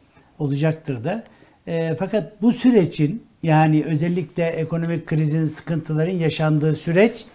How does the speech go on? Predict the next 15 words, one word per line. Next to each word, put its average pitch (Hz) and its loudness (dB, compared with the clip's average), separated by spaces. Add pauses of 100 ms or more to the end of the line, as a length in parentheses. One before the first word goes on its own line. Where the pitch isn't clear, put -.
(400)
e, 160 2 (460)
eski 190 4
dönemlere 170 6
göre 185 2 (480)
hukukun 196 2 (300)
önemini 196 4
biraz 196 8
daha 202 6 (440)
kavradığı 180 6
kanaatindeyim. 147 0
Çünkü 202 0 (440)
e, 165 4
bu 214 2
işlerin 165 0 (100)
sonuçta, 170 0